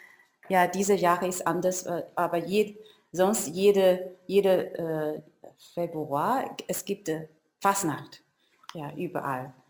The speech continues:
Und, äh, in dieser Fasnacht, ähm, man sieht so viele, äh, schreckliche Masken. <laughs> Ähm, ja,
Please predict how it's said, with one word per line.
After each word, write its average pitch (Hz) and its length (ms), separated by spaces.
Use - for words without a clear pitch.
Und, 185 520
äh, 165 380
in 190 180
dieser 180 260
Fasnacht, 262 880
ähm, 208 440
man 190 180
sieht 226 260
so 240 240
viele, 220 500
äh, 170 360
schreckliche 240 840
Masken. 185 880
<laughs> 170 200
Ähm, 156 440
ja, 202 140